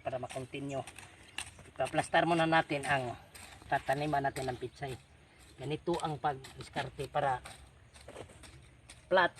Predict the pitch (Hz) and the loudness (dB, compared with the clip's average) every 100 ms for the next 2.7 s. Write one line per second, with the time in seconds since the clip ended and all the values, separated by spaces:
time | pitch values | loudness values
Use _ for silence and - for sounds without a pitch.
0 | 160 151 143 139 127 - 143 - 160 156 | 0 0 0 -2 -6 -8 -12 -2 4 4
1 | 139 139 131 143 139 135 135 135 123 120 | 4 2 0 0 -2 -2 -2 -2 -2 -6
2 | 123 - 113 107 95 107 120 | -10 -12 -12 -10 -10 -8 -8